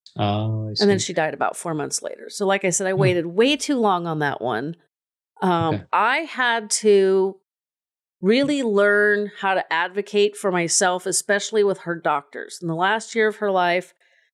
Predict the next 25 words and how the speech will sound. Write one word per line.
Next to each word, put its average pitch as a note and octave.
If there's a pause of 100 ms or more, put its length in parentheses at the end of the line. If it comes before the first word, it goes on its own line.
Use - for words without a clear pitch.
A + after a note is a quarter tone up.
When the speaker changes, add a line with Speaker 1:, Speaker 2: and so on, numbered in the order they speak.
(520)
Speaker 2:
and F3+
we're F#3
kinda F#3
dealing F#3
with G3+
this G#3+
now, G3
and F#3
I D#3+
know C#3+
other A3
caregivers G#3+
deal G3+
with G3
this, G3+
but, -
like, E3
when F3
you G#3+
have, G#3
like, F3+
my G#3
mo-, A3
husband's A3
got, F#3+